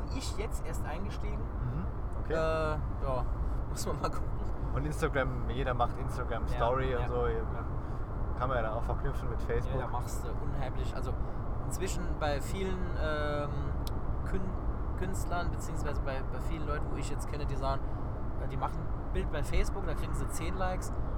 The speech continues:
Speaker 1: bei Instagram vorneweg fünfzig.
Speaker 2: Ja, ja.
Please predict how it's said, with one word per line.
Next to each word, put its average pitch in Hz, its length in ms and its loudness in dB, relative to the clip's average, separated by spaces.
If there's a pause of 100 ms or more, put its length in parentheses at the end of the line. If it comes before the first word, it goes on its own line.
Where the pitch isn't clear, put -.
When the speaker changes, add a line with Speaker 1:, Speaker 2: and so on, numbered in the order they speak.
(160)
Speaker 1:
bei 135 340 2 (320)
Instagram 151 560 2 (320)
vorneweg 143 440 -2
fünfzig. - 580 -2 (140)
Speaker 2:
Ja, 80 80 -2 (420)
ja. - 80 -2